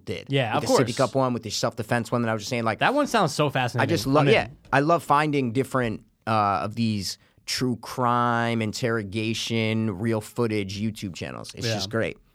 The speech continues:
Speaker 1: It's
Speaker 2: I know.
Speaker 1: great.
Speaker 2: It makes me appreciate, uh, 'cause I know I talked about it before. I'm obviously getting my permit on the
Speaker 1: Yeah.
Speaker 2: twenty-fourth of September. But I keep ha-, ever since watching these over the last few days, like, in my head, I'm like, "Dude, I never, ever want," obviously, everyone, n-, no one ever wants to use it.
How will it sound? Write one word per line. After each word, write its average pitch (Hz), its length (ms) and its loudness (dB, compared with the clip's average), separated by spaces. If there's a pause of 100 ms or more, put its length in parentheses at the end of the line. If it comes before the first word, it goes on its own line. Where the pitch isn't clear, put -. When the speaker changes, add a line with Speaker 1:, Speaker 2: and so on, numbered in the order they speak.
(120)
Speaker 1:
It's 123 120 -2
Speaker 2:
I - 20 2
know. 127 100 0
Speaker 1:
great. 87 140 -4 (100)
Speaker 2:
It 135 140 0
makes 170 260 -2
me 180 180 -2
appreciate, 143 640 -4
uh, 120 400 0
'cause 107 80 -8
I 123 60 -4
know 131 80 -2
I 123 40 0
talked 120 180 -4
about 117 140 -2
it 104 40 -12
before. 113 280 -4
I'm 117 100 -4
obviously 110 320 -6
getting 120 280 -6
my 107 140 -4 (160)
permit 123 260 -4
on 117 140 -4
the 117 80 -4
Speaker 1:
Yeah. 107 140 -8
Speaker 2:
twenty-fourth 147 640 0
of 123 140 -8
September. 160 420 -6 (680)
But 139 180 0
I 135 80 0
keep 208 280 -6
ha-, 170 260 -4
ever 156 200 -2
since 175 200 -4
watching 151 380 2
these 127 180 2
over 123 120 0
the 123 40 2
last 127 200 2
few 123 120 -6
days, 135 280 0
like, 113 160 -6
in 151 100 -4
my 165 120 0
head, 156 140 0
I'm 139 120 0
like, 117 180 -2 (640)
"Dude, 101 360 -6 (160)
I 127 120 -10
never, 107 760 -4
ever 104 280 -8
want," 107 220 -6
obviously, 139 400 0
everyone, 117 480 -4 (220)
n-, 190 160 -8
no 202 160 2
one 196 80 2
ever 151 140 2
wants 123 200 -2
to 107 80 -8
use 95 220 -8
it. 82 80 -20